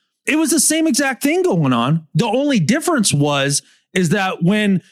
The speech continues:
the safety started lurking down a little bit deeper, or deeper into the box, they couldn't go to the play action pass and get Brees to hit him deep because he couldn't throw it for further than fifteen yards. They should, he just can't do it anymore.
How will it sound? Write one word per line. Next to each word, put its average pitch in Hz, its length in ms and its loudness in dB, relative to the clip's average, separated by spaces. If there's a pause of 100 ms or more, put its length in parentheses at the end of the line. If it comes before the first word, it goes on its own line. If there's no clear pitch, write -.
the 180 100 0
safety 233 380 0
started 190 360 0
lurking 190 360 2
down 190 260 0
a 170 60 0
little 170 240 2
bit 147 240 -2
deeper, 190 320 2
or 143 360 -2 (300)
deeper 208 260 2
into 185 140 2
the 151 60 0
box, 214 580 -2 (600)
they 208 220 4
couldn't 254 380 0
go 254 260 2
to 320 80 0
the 185 100 0
play 202 280 0
action 202 720 0 (160)
pass 254 500 0
and 175 420 0
get 202 220 0
Brees 262 320 0
to 175 100 0
hit 220 140 2
him 220 80 2
deep 302 340 0 (240)
because 226 280 2
he 220 80 0
couldn't 240 260 0
throw 262 260 0
it 240 140 -8
for 202 100 2
further 156 300 0
than 123 280 2
fifteen 135 420 0
yards. - 340 -4 (320)
They 202 80 0
should, 202 220 0
he 196 100 2
just 196 200 0
can't 202 200 0
do 170 120 2
it 202 60 -2
anymore. 107 360 -10